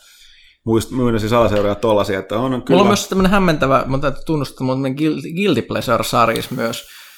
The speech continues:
Speaker 2: myös, mitä mä oon jo, joskus ostellut, kun nähnyt sariskaupoissa tai divareissa, tota, sanomalehti-strippisarja,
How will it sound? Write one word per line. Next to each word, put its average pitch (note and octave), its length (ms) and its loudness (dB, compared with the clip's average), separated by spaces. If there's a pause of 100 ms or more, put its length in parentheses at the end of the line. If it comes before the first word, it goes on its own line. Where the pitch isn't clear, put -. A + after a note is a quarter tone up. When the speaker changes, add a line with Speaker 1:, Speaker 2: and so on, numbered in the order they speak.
(220)
Speaker 2:
myös, B2+ 280 -6
mitä G#2 200 -4
mä G#2+ 100 -2
oon G#2+ 100 -4
jo, A2 100 -8 (280)
joskus - 340 -10
ostellut, G#2 460 -8 (460)
kun G2 180 -8
nähnyt A2 260 -6 (480)
sariskaupoissa - 760 -6
tai A#2 140 -10
divareissa, A2+ 540 -4
tota, A2 400 -6 (580)
sanomalehti-strippisarja, A#2+ 1600 -4